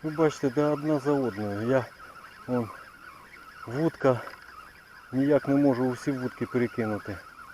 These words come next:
Ну, карась. Карась. Карасик. Хм, ви бачите, що коїться.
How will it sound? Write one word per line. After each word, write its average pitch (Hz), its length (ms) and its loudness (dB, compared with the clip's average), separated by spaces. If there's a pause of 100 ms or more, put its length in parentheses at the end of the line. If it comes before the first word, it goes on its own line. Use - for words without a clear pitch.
(2750)
Ну, 175 220 -4 (1500)
карась. 120 460 6 (1700)
Карась. 113 720 -2 (2250)
Карасик. 180 680 12 (840)
Хм, 147 80 -2 (760)
ви 110 100 -4
бачите, 113 380 2
що - 140 -12
коїться. 98 520 -8